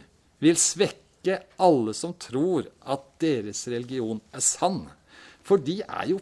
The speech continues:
per definisjon intolerante fundamentalister.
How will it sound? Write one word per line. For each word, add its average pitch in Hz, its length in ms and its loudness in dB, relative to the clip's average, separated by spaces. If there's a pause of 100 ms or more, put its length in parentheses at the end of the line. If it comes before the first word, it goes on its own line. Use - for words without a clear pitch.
per 120 240 -10
definisjon 190 800 -4 (400)
intolerante 135 880 -4 (320)
fundamentalister. - 800 -12